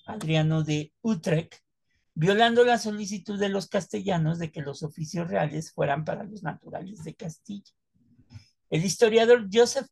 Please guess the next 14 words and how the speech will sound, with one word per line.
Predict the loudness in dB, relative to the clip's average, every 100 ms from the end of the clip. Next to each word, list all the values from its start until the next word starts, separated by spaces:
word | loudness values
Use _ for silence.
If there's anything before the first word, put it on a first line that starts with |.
| 2
Pérez | 2 2 -2 -6 -8
ha | -8
señalado | -6 -6 -2 2 2 0 -4
que | -6
el | -4
enorme | -2 -2 -2 -2
agravio | 0 2 0 -2 -4
que | -8
aquel | -6 -6
nombramiento | -4 -2 -2 -2 -6 -8
significó | -10 -6 -4 -4 -6 -6 -4
para | -2 -2
la | -2 -4
nobleza | -4 -2 -4 -4 -6 -12